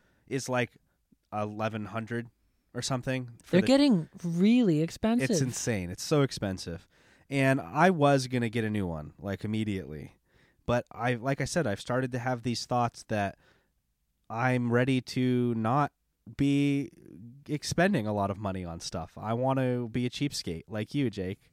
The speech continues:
Speaker 2: Dude, I was
Speaker 1: I'm
Speaker 2: so happy
Speaker 1: learning
Speaker 2: when you said that.
Speaker 1: <laughs> I'm learning from the master.
Speaker 2: I was like, "Yes."
Speaker 1: <laughs> So I'm looking into getting a cheaper phone for my next phone, so I don't owe so much.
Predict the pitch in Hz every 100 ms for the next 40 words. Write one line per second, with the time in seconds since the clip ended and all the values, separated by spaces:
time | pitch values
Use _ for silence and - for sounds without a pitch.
0 | - _ _ - 262 180 - 208 240 262
1 | 220 151 156 196 190 190 175 147 143 160
2 | 175 202 180 190 175 165 151 151 156 147
3 | 147 143 147 - 175 180 185 180 - -
4 | 160 139 - - - - - 190 - 185
5 | _ - - - - - 170 165 156 156
6 | _ _ _ _ _ _ - 156 160 175
7 | 185 196 180 170 170 - 165 156 147 139
8 | 127 135 135 147 139 135 127 113 113 117
9 | 120 107 107 107 - 110 98 101 - 95
10 | 98 104 101 95 110 95 98 95 -